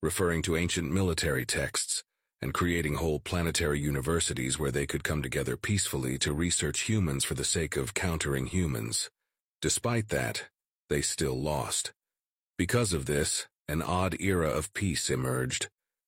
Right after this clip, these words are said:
The races in the world knew to steer clear of humans, lest they be caught in the crossfires of the race. They were belligerent, emotional, and most of all delusional.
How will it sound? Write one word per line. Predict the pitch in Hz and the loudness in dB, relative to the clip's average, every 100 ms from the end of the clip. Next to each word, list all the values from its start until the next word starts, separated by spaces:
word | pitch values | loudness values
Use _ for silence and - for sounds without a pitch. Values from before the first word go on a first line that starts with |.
| _ | _
The | 73 | 0
races | 85 98 101 85 | 2 2 2 0
in | 85 | 2
the | 80 | 2
world | 80 78 78 73 | 2 2 2 2
knew | 80 90 | 2 2
to | 82 | 2
steer | 78 - 85 | 0 0 0
clear | 73 - 92 76 | 0 0 2 2
of | 65 | 0
humans, | 82 80 62 57 - - _ _ _ - | 0 0 0 -2 -4 -6 _ _ _ 0
lest | 80 - - | 0 0 -2
they | 85 73 | 0 0
be | 71 | 0
caught | - 101 85 | 0 0 2
in | 78 71 | 2 0
the | |
crossfires | 69 98 98 - - 67 65 67 | 0 0 2 0 0 0 0 0
of | 64 | -2
the | 65 | 0
race. | 67 67 67 - - _ _ - | 0 0 0 -4 -8 _ _ -2
They | 73 | 0
were | 65 | 0
belligerent, | 67 76 90 87 82 82 - - | 0 2 2 2 0 0 -4 -6
emotional, | 71 78 82 80 78 65 64 - _ _ _ _ - | -2 0 2 2 0 0 -4 -8 _ _ _ _ -4
and | 71 | 0
most | 82 87 82 | 0 0 -2
of | 71 | 0
all | 69 | 0
delusional. | 67 73 80 76 69 60 50 | 0 0 2 0 -2 -4 -6